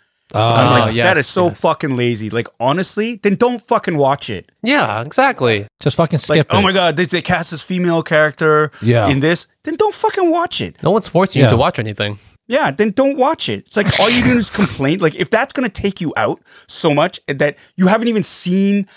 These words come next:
Speaker 2: a frame
Speaker 3: Yes.
Speaker 2: of what's happening, you're gonna
Speaker 3: That's the
Speaker 2: shit
Speaker 3: thing.
Speaker 2: all
Speaker 3: They
Speaker 2: over it? Come on. I mean, that, that's the worst form of belly aching. And again,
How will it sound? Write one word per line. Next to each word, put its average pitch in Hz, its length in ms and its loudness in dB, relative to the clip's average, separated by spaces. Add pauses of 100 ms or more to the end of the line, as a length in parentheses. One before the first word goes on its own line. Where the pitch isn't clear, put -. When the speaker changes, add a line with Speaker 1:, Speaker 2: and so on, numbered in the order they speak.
(180)
Speaker 2:
a 131 60 -6
frame - 420 0
Speaker 3:
Yes. 185 360 4
Speaker 2:
of 127 60 0
what's 156 160 0
happening, 220 540 -2
you're 160 200 2
gonna 151 120 4
Speaker 3:
That's 143 120 -2
the 156 80 4
Speaker 2:
shit 160 160 2
Speaker 3:
thing. 127 220 6
Speaker 2:
all 131 60 4
Speaker 3:
They 139 60 4
Speaker 2:
over 196 140 0
it? - 180 -2 (200)
Come 170 140 0
on. 80 200 -4 (200)
I 185 100 2
mean, 208 180 2
that, 208 180 0
that's 233 260 0
the 196 140 2
worst 160 380 0
form 165 180 -2
of 120 120 -2
belly 110 260 2
aching. 123 240 -2
And 135 100 2
again, 160 340 0